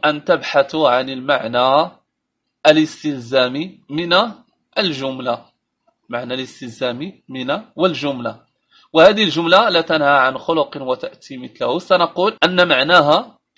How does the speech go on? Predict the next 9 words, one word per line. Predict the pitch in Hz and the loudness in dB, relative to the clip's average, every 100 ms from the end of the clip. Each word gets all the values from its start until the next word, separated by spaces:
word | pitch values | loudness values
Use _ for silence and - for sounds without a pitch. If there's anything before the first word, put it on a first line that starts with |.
| _ | _
إذا | 156 180 | -2 0
تحدث | 214 220 240 190 190 202 | 2 2 2 2 2 2
الشخص | - 202 - 180 | -2 -4 -4 -8
مع | 170 131 127 | -2 0 0
صديقه | - 135 131 - - 127 170 | 0 -4 -4 -14 -12 -10 -10
فهذا | - 147 143 117 _ _ _ _ _ - 110 120 143 | 2 4 4 0 _ _ _ _ _ -6 -2 0 0
بمعنى | 151 127 120 113 117 131 185 196 _ _ | -2 -4 -6 -6 -2 0 0 -4 _ _
النصح | 131 135 123 190 - - - _ | -6 -2 2 2 2 -14 -20 _
والإرشاد. | 160 185 - 190 - 151 110 | 0 0 2 -2 2 2 2